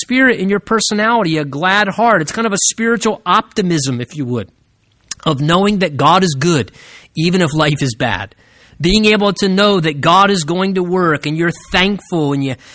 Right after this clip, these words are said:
you're glad to be a child of a great king with good privileges and a wonderful future, and that allows you to experience sort of a joyful disposition that brings an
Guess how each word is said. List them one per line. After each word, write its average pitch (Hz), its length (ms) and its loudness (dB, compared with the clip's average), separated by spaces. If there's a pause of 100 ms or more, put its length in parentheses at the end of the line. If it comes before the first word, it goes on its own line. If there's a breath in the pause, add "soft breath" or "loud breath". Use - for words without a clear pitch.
(120 loud breath)
you're 160 240 -6
glad 190 340 2
to 190 60 -2
be 180 160 0
a 160 60 0
child 202 440 2
of 170 100 0
a 160 60 -2
great 160 420 -2
king 202 360 -2
with 127 240 -4
good 185 280 -2
privileges 170 760 0
and 151 100 0
a 143 40 0
wonderful 185 680 -4
future, 151 720 -2 (280 loud breath)
and 160 160 -2
that 165 120 4
allows 170 480 4
you 165 100 0
to 160 80 2
experience 190 680 0
sort 170 120 -2
of 160 80 -2
a 156 60 0
joyful 170 600 -2
disposition 147 1040 -4 (240 loud breath)
that 180 160 -2
brings 196 320 0
an 190 100 -2